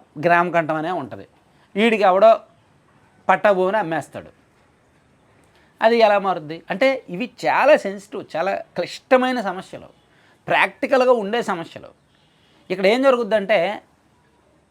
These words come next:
ఒక ఎంఆర్ఓకో లేదా ఒక ఆర్డీఓకో లేదా ఒక కలెక్టర్కో లేదా ఒక మంత్రికో అర్జీ ఇచ్చినప్పుడు అది చుట్టూ తిరిగి, తిరిగి, తిరిగి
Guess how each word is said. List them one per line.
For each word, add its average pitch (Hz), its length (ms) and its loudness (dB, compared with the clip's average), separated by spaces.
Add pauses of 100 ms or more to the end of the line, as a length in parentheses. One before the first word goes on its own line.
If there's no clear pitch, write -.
(140)
ఒక 185 140 2
ఎంఆర్ఓకో 226 600 2
లేదా 220 240 4
ఒక 208 160 0
ఆర్డీఓకో 202 540 0
లేదా 214 220 2
ఒక 202 200 0
కలెక్టర్కో 196 440 -4
లేదా 214 240 2
ఒక 185 120 0
మంత్రికో 185 460 -4
అర్జీ 180 320 0
ఇచ్చినప్పుడు 202 640 -10 (600)
అది 196 120 2
చుట్టూ - 520 -2
తిరిగి, 247 420 -2
తిరిగి, 247 360 -6
తిరిగి 254 440 -6